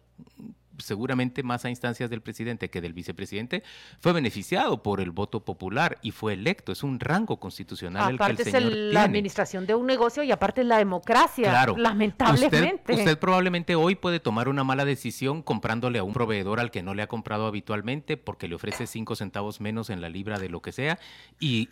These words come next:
Speaker 1: y resulta que el producto le sale malo. Como usted dice, bueno, le tocará pagar el costo y a los siguientes dos días volver con su proveedor habitual y, y reponerse de esa pérdida. Pero no, no, no compare ese tipo de decisiones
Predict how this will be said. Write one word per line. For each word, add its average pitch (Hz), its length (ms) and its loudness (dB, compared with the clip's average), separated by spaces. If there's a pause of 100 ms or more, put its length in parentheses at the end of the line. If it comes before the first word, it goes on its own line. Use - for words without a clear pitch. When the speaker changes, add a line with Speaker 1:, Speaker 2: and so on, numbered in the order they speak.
Speaker 1:
y 98 120 -8
resulta 92 400 -8
que - 100 -4
el 113 60 -8
producto 101 340 -4
le 117 120 -2
sale 113 240 -4
malo. 185 260 -4
Como 90 140 -8
usted 98 220 -8
dice, 120 340 -4 (260)
bueno, 107 260 -8
le 95 120 -8
tocará 92 420 -6
pagar 110 260 0
el 120 140 -2
costo 143 440 -2
y 107 120 -4
a 85 80 -2
los 82 460 -8
siguientes 92 420 -6
dos 98 160 -4
días 110 480 -2
volver 85 460 -10
con 101 140 -10
su 98 120 -10
proveedor 85 480 -6
habitual 113 440 -2
y, 87 320 -6
y 90 140 -10
reponerse 95 600 -6
de 90 80 -6
esa 90 160 -8
pérdida. 131 340 -2 (320)
Pero 107 200 -4
no, 87 320 -4
no, 92 260 -8
no 95 180 -6
compare 147 400 -2
ese 131 200 -4
tipo - 240 -8
de 139 60 0
decisiones 120 520 -6